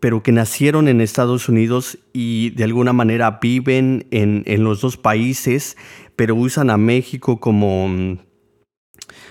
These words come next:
como, este, como un saco de, de puños para exprimirle, eh, casi todo, eh, lo que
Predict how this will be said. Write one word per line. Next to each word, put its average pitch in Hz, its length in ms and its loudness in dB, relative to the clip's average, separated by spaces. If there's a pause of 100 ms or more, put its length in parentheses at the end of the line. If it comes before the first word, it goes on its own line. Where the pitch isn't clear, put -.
(300)
como, 110 320 2
este, 104 760 -4
como 131 220 2
un 131 140 2
saco 135 520 0
de, 101 580 -2
de 110 200 -6
puños 139 680 0
para 104 260 -2
exprimirle, 127 1000 0 (340)
eh, 95 840 -4 (100)
casi 120 320 -4
todo, 131 580 0 (340)
eh, 107 800 -4 (120)
lo 110 280 -4
que 110 840 -4